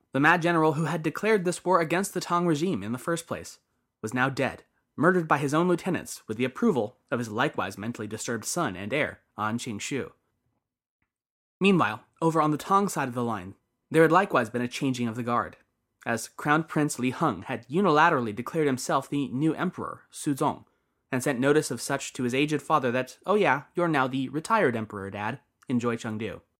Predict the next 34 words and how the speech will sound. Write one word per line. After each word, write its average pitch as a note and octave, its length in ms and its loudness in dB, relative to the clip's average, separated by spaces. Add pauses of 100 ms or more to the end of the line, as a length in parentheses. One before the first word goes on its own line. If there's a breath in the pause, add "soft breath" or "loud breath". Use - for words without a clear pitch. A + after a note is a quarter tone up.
(760)
Well, F#3 520 4
don't D4 260 4
get F#3 180 4
too F3 160 2
terribly D3 360 2
comfortable A#2 480 -2
with B2+ 240 2
An B2 180 2
Qingshu B2+ 520 -2
or D3+ 220 4
Suzong, A#2+ 580 -4 (320)
because C3 320 2
they're C3+ 160 0
not C#3+ 200 0
gonna C#3 120 0
be C#3+ 120 2
around G#2+ 280 2
for A#2 120 -14
too - 120 -14
terribly G#2 400 -6
long. G#2 320 -8 (960)
At F3+ 100 2
the A#3 100 2
outset B3+ 300 2
of F#3+ 80 2
seven D#3+ 240 6
fifty-eight, B2 560 -4 (160)
things A3 400 0
seemed G#3 180 -2
to G3+ 60 -6
be F#3 80 -4
going F#3+ 320 2
quite G#3+ 320 -2
well E3+ 360 0